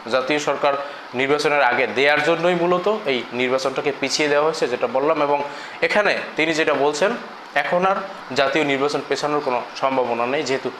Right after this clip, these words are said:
তারিখ দিয়ে দেওয়া হয়েছে, নির্বাচন কমিশন নির্দিষ্ট রোড-, রোডম্যাপও ঘোষণা দেবেন। আমাদের মনে হচ্ছে এখানেই নির্বাচন পেছানোর একটা ছক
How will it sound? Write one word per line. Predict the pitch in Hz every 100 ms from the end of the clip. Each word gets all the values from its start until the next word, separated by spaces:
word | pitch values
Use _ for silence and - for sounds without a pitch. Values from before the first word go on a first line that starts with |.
| - -
তারিখ | 131 139
দিয়ে | 123 131 135
দেওয়া | 135 135
হয়েছে, | 139 - 143
নির্বাচন | 127 123 127 123
কমিশন | 127 123 131 117 - - 131
নির্দিষ্ট | 131 143 139
রোড-, | 117 131 139 131
রোডম্যাপও | 131 147 156 151 101 - - 117
ঘোষণা | 160 165 135
দেবেন। | 110 101 92 - - - - - -
আমাদের | 147 208 220
মনে | 202 202
হচ্ছে | 220 208
এখানেই | 190 185 214 202 110 - - -
নির্বাচন | 147 160 175 180 -
পেছানোর | 160 156 185 190
একটা | 123 - 107 - - -
ছক | - - 160